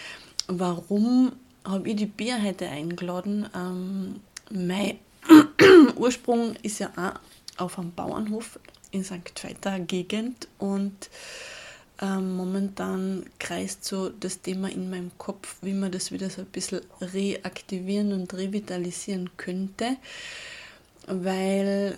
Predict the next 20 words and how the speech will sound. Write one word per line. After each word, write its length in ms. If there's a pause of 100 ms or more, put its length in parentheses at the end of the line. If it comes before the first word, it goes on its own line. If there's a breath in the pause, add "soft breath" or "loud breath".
ähm, 760 (320)
weil 160
es 140
für 120
mich 300
persönlich 480
ja 100
ganz 540
stark 480
in 360
Richtung 640 (560 loud breath)
Nachhaltigkeit 1040
geht, 220
aber 340
auch 80
verlangsamen 1040
und 260
wieder 200
so 140
ein 60